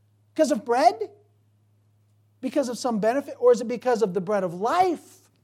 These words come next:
That's what Jesus is emphasizing here. And so what is a characteristic of an unbelieving attendee, an unbelieving follower?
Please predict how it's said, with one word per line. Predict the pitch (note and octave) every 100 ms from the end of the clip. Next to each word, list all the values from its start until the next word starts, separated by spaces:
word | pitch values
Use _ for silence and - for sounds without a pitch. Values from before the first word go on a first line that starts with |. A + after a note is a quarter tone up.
| _ _ _ _ _
That's | - G3+
what | A#3+ F#3
Jesus | G#3+ G3 F3+
is | F#3
emphasizing | G3+ A#3 - - F3 D#3 C#3
here. | C#3 A#2 G2 _ - -
And | F3+
so | B3
what | G#3 F#3+ A3+
is | C#4+ A#3+
a |
characteristic | - B3 A3 A3 A3 A#3
of | G#3
an | F#3 F3
unbelieving | F#3+ B3 D4+ C#4+ A#3+ B3 A#3 A#3
attendee, | - B3 A3 A3 G3+ F3
an | F#3+ -
unbelieving | G#3+ C#4+ C#4+ B3+ B3 G#3+
follower? | G3 - G3+ G#3 D#3 B2+